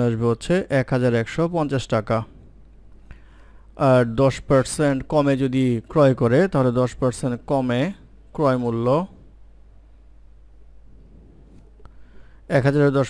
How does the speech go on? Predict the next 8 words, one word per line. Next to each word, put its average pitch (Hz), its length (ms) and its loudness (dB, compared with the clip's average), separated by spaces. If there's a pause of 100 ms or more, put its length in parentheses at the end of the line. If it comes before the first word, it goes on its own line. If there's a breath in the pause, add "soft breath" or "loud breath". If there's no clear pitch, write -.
পার্সেন্ট 127 360 -2
কম 123 200 0
হলে 127 220 0
আসবে 113 240 -4
হচ্ছে 110 220 -4 (240)
নয়শো 127 360 0
টাকা। 113 200 -2 (1600 soft breath)
তাহলে 139 220 4